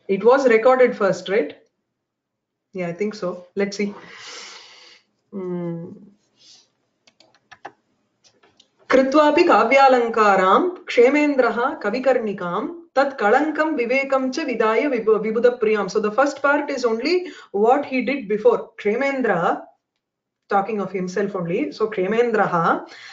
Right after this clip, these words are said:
kavyalankaram kari-, kavikarnikam kritva api, uh, tat kalankam Tad vivekam cha vidhaya. There are two, uh, um,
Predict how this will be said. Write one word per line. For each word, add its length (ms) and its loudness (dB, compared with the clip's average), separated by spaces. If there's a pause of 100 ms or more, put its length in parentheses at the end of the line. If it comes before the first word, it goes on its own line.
(220)
kavyalankaram 1300 4
kari-, 260 0
kavikarnikam 1040 -2
kritva 640 -2
api, 560 -6 (680)
uh, 180 0
tat 360 -2
kalankam 800 0 (240)
Tad 220 4
vivekam 640 2
cha 400 4
vidhaya. 680 0
There 280 -2
are 200 -2
two, 380 -2 (100)
uh, 580 0
um, 420 -2